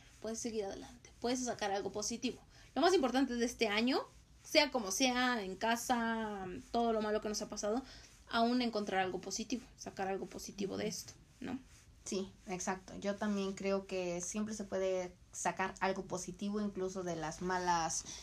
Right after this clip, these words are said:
Speaker 2: situaciones, experiencias. Y la cuestión es solamente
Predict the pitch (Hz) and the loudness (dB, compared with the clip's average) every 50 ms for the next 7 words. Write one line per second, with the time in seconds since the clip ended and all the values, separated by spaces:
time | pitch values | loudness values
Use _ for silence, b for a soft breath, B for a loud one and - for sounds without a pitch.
0 | B B B - 220 208 - 165 156 - - 208 208 208 208 202 - - - - | B B B 2 2 4 4 4 2 4 4 2 4 4 4 2 0 0 -4 -6
1 | - - 180 185 214 233 233 233 240 247 247 269 294 - - B B B B B | -2 -2 0 2 2 2 2 0 0 2 2 2 2 0 -4 B B B B B
2 | B B B B B B B B B B B B - - 180 185 185 190 190 233 | B B B B B B B B B B B B -4 0 2 2 2 6 8 8
3 | 220 - - 214 214 - 226 226 226 220 220 220 - - 226 220 214 202 208 208 | 6 6 4 -2 0 2 4 4 4 4 2 0 2 2 2 4 4 2 2 0
4 | 202 202 202 - 208 208 202 | 0 -2 -2 -2 -2 -2 -2